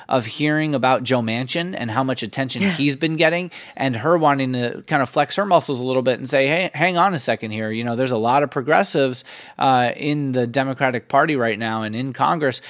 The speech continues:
Speaker 1: and, you know, you gotta kinda listen to us too." And,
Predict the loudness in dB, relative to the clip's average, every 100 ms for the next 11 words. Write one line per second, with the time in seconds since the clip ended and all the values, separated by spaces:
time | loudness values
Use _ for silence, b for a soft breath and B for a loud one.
0 | B -2 0 0 0 2 4 4 2 2
1 | 0 2 2 0 -2 -4 -2 0 0 2
2 | 2 4 4 4 2 2 6 6 6 2
3 | 0